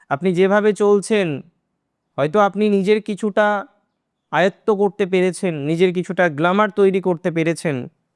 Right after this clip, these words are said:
হয়তো স্টেজ পারফর্মও করেন, কিন্তু তারপরে গিয়েও আপনার কিন্তু সেই আশানুরূপ জায়গা তৈরি করতে পারেননি। I am not very wrong, I believe। আহ, well, এই ধরনের বিষয়ে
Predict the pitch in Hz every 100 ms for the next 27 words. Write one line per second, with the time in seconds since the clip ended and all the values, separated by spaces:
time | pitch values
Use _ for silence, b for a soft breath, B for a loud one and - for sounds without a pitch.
0 | _ - 147 165 - 175 165 - 156 156
1 | 180 185 170 170 170 151 127 _ _ _
2 | 147 160 170 165 170 170 170 165 170 202
3 | 185 - 170 156 160 151 156 - 156 139
4 | 131 196 196 180 170 160 156 151 147 143
5 | 139 139 139 131 135 135 127 151 160 139
6 | 135 131 120 123 143 147 139 123 117 127
7 | 127 120 _ _ _ _ _ - 117 -
8 | 143 143 151 160 156 156 143 139 131 147
9 | 117 117